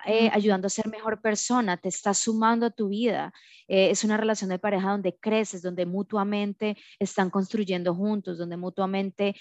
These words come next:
Speaker 1: se apoyan, donde mutuamente se, se aman. Y obviamente va a haber
Speaker 2: Mm.
Speaker 1: conflicto, obviamente van a haber, em,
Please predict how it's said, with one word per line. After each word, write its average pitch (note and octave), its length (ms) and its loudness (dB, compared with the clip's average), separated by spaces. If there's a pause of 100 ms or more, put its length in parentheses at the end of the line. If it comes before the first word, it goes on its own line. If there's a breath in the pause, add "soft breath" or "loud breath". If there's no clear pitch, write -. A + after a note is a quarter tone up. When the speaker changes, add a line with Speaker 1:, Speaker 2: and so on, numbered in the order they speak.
(140 loud breath)
Speaker 1:
se - 180 -2
apoyan, F#3+ 520 2
donde E3+ 160 -4
mutuamente F3+ 560 -4
se, F#3 280 0 (180 loud breath)
se - 180 0
aman. G3 240 2
Y G3+ 180 4
obviamente A3 520 4
va G3 60 0
a - 20 -2
haber F#3+ 140 0
Speaker 2:
Mm. - 40 -10
Speaker 1:
conflicto, G3+ 580 -4
obviamente G3 440 0
van G3 180 2
a F3+ 80 0
haber, F3+ 220 0 (380 loud breath)
em, E3+ 560 -2